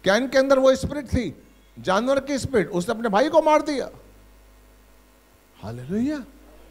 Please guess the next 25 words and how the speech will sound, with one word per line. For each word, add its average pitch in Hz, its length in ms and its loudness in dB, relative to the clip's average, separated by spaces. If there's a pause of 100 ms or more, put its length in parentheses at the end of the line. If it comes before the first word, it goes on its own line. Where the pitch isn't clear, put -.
(1200)
परमेश्वर 220 540 2
की 330 180 -6
आत्मा 208 560 0
आपको 269 420 0
आदम 269 560 2
बनाती 311 460 0
है, 196 320 -8 (1900)
परमेश्वर 240 480 0
की 311 160 -4
आत्मा 233 580 0
ही 285 200 2
आपको 269 480 0
जीवन 277 420 0
देती 330 340 0
है। - 380 -6 (1500)
अगर 330 260 4
आप 311 240 6
उस 285 140 -4
आत्मा 262 440 0
में 294 120 0
नहीं 277 300 -4
जी 269 180 -4
रहे 262 180 0
हैं, 180 360 -4
समझिए, 302 640 0